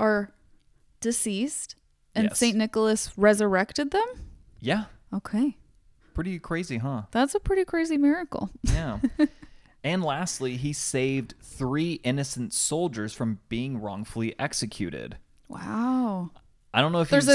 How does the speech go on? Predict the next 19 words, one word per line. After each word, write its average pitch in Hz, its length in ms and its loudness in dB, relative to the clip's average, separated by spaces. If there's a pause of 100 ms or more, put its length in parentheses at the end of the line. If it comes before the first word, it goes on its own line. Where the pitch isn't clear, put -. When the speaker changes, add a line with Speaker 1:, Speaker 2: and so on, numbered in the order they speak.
(140)
Speaker 1:
a 226 80 4
Speaker 2:
see 147 220 -2
Speaker 1:
th-, - 340 -18 (180)
the 240 80 0
theme 277 260 4
of 262 120 4
threes. 294 480 2
Speaker 2:
Yes, 151 320 2
exactly. 127 600 -2
I 101 80 -2
was 110 140 0
gonna 127 200 -4
ask, 120 340 -8
like, 101 220 -12
you 101 100 -8
see 113 200 -6
a 107 40 -4
theme 110 300 -4
here? 131 360 -8